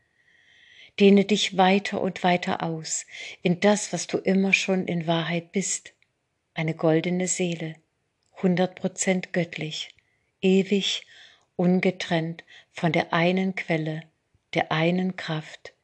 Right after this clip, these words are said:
dem einen Sein. Hole dir deine beglückendste, deine erfüllteste, vollendetste Vision deines zukünftigen Lebens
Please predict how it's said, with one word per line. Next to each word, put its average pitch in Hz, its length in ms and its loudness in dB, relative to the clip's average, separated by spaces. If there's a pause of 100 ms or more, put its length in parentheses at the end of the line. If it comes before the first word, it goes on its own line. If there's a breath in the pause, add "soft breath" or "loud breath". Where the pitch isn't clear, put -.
(160)
dem 143 220 -2
einen 160 420 -2
Sein. 156 500 -6 (4000)
Hole 214 300 6
dir 185 440 0 (360 loud breath)
deine 180 240 6
beglückendste, 190 840 0
deine 170 320 2
erfüllteste, 208 840 2
vollendetste 202 880 2
Vision 180 680 2 (440 loud breath)
deines 180 420 4
zukünftigen 196 1040 0 (500 loud breath)
Lebens 185 680 4